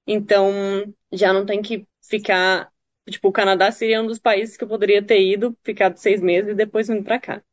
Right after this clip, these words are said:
<laughs> É, ou a, a, a Europa também. E a Nova Zelândia é um país completamente livre de raiva. Não existe raiva aqui.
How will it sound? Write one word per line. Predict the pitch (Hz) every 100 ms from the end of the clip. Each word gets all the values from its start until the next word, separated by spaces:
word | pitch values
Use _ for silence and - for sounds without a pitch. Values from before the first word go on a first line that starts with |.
| _ _
<laughs> | - - 240 262 - _ _ _ _ _ _ -
É, | 185 180
ou | - 190 196 208
a, | 220 -
a, | 185 160 175 160 151
a | - _ _
Europa | - 185 180 196 202
também. | 196 170 160 175 220 - _ _ _ _ _ _ _
E | - 202 196 196 196 190 -
a | 190
Nova | 196 214
Zelândia | 247 220 220 233
é | 220
um | 214
país | 214 214
completamente | 226 220 233 233 - 226
livre | 233 214 185
de | 175
raiva. | 185 165 147 156 -
Não | 170 202
existe | 214 220 208 214
raiva | 202 170 175
aqui. | - -